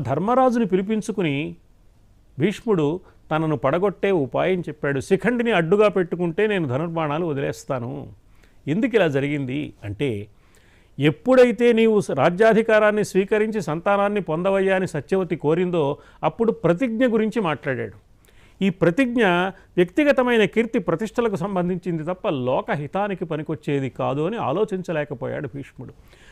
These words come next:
వ్యక్తిగతమైన కీర్తి ప్రతిష్టలు ఇచ్చే ప్రతిజ్ఞా నిర్వహణం కన్నా లోక కళ్యాణానికి మ-, నేను ప్రాధాన్యం ఇవ్వాలి అని గుర్తించలేకపోయిన భీష్ముడికి, అంటే సూర్యుడి వంటి తేజోమయుడైన భీష్ముడికి గ్రహణం పట్టింది అన్నమాట.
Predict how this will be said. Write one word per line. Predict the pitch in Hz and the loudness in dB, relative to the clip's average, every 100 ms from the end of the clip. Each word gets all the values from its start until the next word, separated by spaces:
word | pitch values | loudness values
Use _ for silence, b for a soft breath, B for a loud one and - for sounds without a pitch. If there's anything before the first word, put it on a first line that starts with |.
| b | b
వ్యక్తిగతమైన | 185 180 277 269 233 220 190 | 2 2 4 4 4 2 2
కీర్తి | - 226 226 | 2 0 0
ప్రతిష్టలు | 202 - 233 - - 214 202 | -2 -2 -4 -4 -2 -2 -2
ఇచ్చే | 180 - 190 165 | -6 0 2 2
ప్రతిజ్ఞా | 151 151 208 202 202 | 0 -4 -4 -2 0
నిర్వహణం | 147 180 156 190 | 0 0 -2 -2
కన్నా | 170 151 147 135 - b b b | -2 -4 -2 -4 -6 b b b
లోక | 110 135 180 190 - - - - | -2 0 0 -2 -6 -12 -18 -6
కళ్యాణానికి | 127 151 202 226 214 214 | -2 2 2 0 -2 -4
మ-, | 165 170 | -6 -4
నేను | 160 147 | -2 -4
ప్రాధాన్యం | 127 131 143 190 180 | -4 -4 -4 -4 -4
ఇవ్వాలి | 165 156 151 | -4 -4 -4
అని | 135 | -4
గుర్తించలేకపోయిన | 117 131 - 226 240 233 214 202 196 180 180 160 151 | -6 -8 -6 -4 -2 0 2 0 -2 -4 -2 0 0
భీష్ముడికి, | 131 127 - - 147 151 247 - b b b | -2 -4 -8 -8 -8 -6 -10 -12 b b b
అంటే | 165 165 156 | -2 2 0
సూర్యుడి | - 180 240 254 247 | 2 2 4 2 4
వంటి | 220 196 185 | 2 2 -2
తేజోమయుడైన | - 143 156 208 254 254 233 214 196 | 0 2 6 6 6 4 4 4 4
భీష్ముడికి | 170 160 - 180 170 156 131 165 131 | 2 -2 -4 -4 -4 -2 -2 -4 -4
గ్రహణం | 117 120 170 | -6 -4 -6
పట్టింది | 180 160 151 127 127 | -6 -6 -6 -6 -6
అన్నమాట. | 151 135 117 | -8 -12 -14